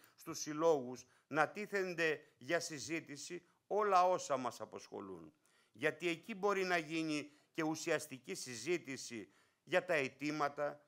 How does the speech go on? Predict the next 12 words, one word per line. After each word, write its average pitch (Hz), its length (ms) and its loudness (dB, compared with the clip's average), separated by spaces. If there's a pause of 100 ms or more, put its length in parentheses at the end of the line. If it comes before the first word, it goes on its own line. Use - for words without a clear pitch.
για 165 180 -2
τις 160 200 -10
διεκδικήσεις 135 840 -4
μας, 139 300 -6 (160)
να 165 180 4
δυναμώσει 165 540 0
ο 180 60 0
προβληματισμός 151 1040 -2 (220)
για 160 220 0
τις 156 200 -10
μορφές 151 560 -2
πάλης, 143 600 4